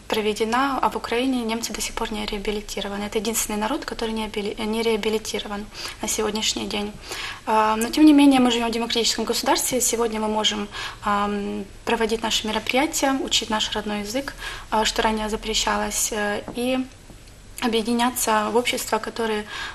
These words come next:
а, рекламируют, э, культуру, краски немецкого народа. Очень много позитива, а, который можем донести до людей. Очень много общего украинцев и немцев,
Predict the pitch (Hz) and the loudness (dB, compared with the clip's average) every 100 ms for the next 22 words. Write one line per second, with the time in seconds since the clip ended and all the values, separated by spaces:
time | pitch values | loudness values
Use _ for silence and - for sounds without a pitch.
0 | - 214 208 208 208 208 214 226 226 214 | 0 4 4 4 2 0 0 0 0 0
1 | 208 202 - 202 - 220 214 254 285 254 | -2 -2 -2 -4 -2 -4 -2 0 0 0
2 | - 226 240 - - 233 226 220 214 - | 2 2 2 0 -2 -2 0 -2 -4 -4
3 | 214 208 208 214 208 - 240 240 226 214 | -2 -2 -2 -4 -6 -6 -2 0 0 -2
4 | 202 - 202 - - 269 247 - - - | -4 -6 -8 -6 -4 -2 -2 -6 -12 -10
5 | - - 285 220 214 208 208 202 226 226 | -10 -6 0 4 6 6 2 -2 -2 0
6 | 220 214 208 208 208 214 214 - - 208 | 2 2 2 0 0 0 -2 -2 -2 -2
7 | 208 208 196 208 202 226 226 226 214 226 | -2 -2 -2 -4 -2 0 0 0 0 0
8 | 214 202 - - - - 240 - - 220 | 0 -2 -4 -14 -4 4 4 6 2 4
9 | 214 214 - - 214 - 220 214 202 208 | 2 2 -2 -4 -4 0 0 0 -2 -4
10 | - 214 208 208 - | -2 -2 -2 -2 -4